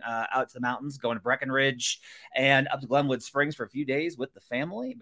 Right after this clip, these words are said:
Adam Mares will be back with you on Tuesday. I know that he's itching to get some takes off as well, with a couple of,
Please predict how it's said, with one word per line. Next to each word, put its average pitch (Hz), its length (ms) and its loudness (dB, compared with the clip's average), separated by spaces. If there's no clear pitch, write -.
Adam 147 320 10
Mares 147 400 12
will 135 60 0
be 127 60 2
back 135 180 8
with 127 80 -2
you 131 160 0
on 120 180 -2
Tuesday. 110 720 0
I 117 140 6
know 120 240 6
that 113 140 2
he's 120 280 0
itching 117 300 -6
to 110 80 -6
get 110 260 -4
some 110 140 -16
takes 113 300 -6
off 101 180 -4
as 101 200 -4
well, 147 500 10
with - 160 -8
a 104 40 -12
couple 104 280 -6
of, 101 200 -6